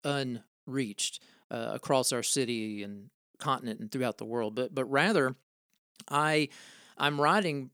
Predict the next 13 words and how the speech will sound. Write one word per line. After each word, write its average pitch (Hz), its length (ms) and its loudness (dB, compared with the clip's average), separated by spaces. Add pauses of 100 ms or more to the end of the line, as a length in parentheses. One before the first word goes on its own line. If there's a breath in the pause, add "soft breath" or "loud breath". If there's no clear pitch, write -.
primarily 147 380 2
from 135 200 -4
the, 120 180 -2
from 135 180 -4
the 120 60 -2
perspective 131 600 -2
of 117 160 -6
one 131 460 -2
within 135 360 -6
the 127 100 -2
established 120 680 0
church - 320 -2
context. 120 720 -8